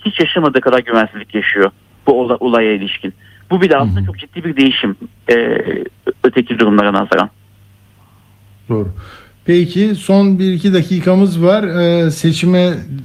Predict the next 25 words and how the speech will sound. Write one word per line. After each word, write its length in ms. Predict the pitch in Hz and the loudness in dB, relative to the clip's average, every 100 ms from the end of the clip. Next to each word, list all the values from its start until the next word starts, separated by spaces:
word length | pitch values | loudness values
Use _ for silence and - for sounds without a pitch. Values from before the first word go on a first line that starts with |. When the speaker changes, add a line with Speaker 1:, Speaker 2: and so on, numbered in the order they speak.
| - | -8
Speaker 2:
az 360 | 170 175 143 | -2 -2 0
bir 80 | 127 | -2
zaman 480 | 123 131 139 139 139 | 0 2 2 2 0
kala 520 | 131 143 147 170 170 147 127 139 135 139 | 0 2 2 2 0 -4 -8 -8 -10 -8
tabloyu, 760 | - 175 180 175 160 143 143 - - | -2 0 2 4 4 4 0 -4 -6
yani 240 | 123 120 | -2 2
hem 120 | 147 | 2
muhalefet 600 | 175 151 143 143 147 147 | 2 2 2 2 0 -2
hem, 360 | 151 151 143 135 | 0 0 0 -2
e, 460 | 131 127 135 151 151 | -2 -4 -4 -4 -6
iktidar 520 | 147 - 170 165 - | -8 -4 -2 -2 0
tarafını 340 | 165 160 170 | -2 0 0
konuştuk 440 | 156 170 151 - 143 | 0 0 0 -4 -2
gerçi. 300 | 123 110 123 | -2 -2 0
Muhalefetin 680 | 135 156 175 180 190 214 | 2 2 2 0 2 2
tutumu 440 | 190 160 170 175 170 | 2 0 0 2 2
konusunda 540 | 165 151 127 151 151 | 2 0 0 0 0
bir 60 | 185 | -2
iki 260 | 185 240 | -4 0
dakikada 400 | 196 165 165 156 | 0 0 -2 -2
özet 380 | 151 151 175 170 | 0 2 0 -2
bir 60 | 127 | -4
şey 140 | 151 | -4
söyleyebilir 500 | 143 147 143 147 170 | -2 -2 0 0 0
misiniz? 500 | 202 139 110 95 92 | 0 0 -2 -4 -4